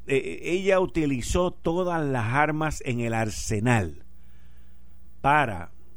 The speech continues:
eh, tratar de destruir a Charlie Delgado. O, o no, la palabra no es destruir, déjenme borrar esa, para tratar de provocar a Charlie Delgado.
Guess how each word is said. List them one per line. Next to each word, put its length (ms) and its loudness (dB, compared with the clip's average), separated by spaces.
eh, 640 -4
tratar 500 4
de 120 2
destruir 760 0
a 140 -4
Charlie 340 0
Delgado. 480 -2
O, 300 4
o 320 0
no, 420 2
la 180 0
palabra 360 2
no 200 -2
es 120 -4
destruir, 540 -4
déjenme 360 0
borrar 380 2
esa, 300 -8
para 240 6
tratar 440 2
de 160 2
provocar 1160 0
a 100 -8
Charlie 340 -2
Delgado. 560 -8